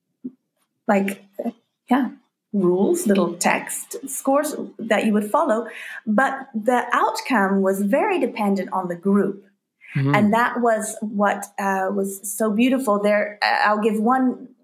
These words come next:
Speaker 1: very important example for me. It's called kind of, it, this one never became codified in her,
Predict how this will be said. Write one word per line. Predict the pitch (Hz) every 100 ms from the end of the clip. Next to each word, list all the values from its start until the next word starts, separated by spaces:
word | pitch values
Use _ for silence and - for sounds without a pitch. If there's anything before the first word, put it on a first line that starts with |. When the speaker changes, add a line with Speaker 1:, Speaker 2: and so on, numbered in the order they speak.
| _ 208
Speaker 1:
very | 208 196 254 269 247 233
important | 226 247 - 254 226 208
example | 202 208 226 202
for | -
me. | 185 185 196 196 _ _ _ _ - -
It's | 202 202
called | - 220 208 214
kind | 214 202
of, |
it, | - - 240 226
this | 466 -
one | 587 453
never | 349 466 494
became | 392 381 294 -
codified | 339 339 - 196 185 196
in | 208 202
her, | 196 196 208